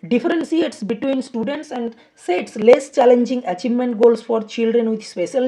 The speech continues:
needs, in specifically committed to improving the learning outcomes of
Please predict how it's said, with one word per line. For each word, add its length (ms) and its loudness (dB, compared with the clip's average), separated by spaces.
needs, 180 -12
in 200 0
specifically 840 0
committed 420 2
to 100 -2
improving 560 0
the 120 2
learning 380 0
outcomes 520 -4
of 100 -2